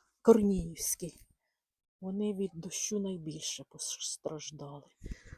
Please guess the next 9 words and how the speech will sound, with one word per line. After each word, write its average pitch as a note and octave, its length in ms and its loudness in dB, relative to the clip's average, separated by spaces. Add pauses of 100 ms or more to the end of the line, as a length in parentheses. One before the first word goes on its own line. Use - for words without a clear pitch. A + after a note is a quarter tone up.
(120)
Але F3 200 -4
ж - 160 -8
помідор, F3+ 720 -2 (880)
дивіться, A#3+ 500 -10 (400)
ой, - 360 -4 (1160)
який - 220 -20
помідор. F3 600 -10
На A3 100 -4
томат G3 600 -2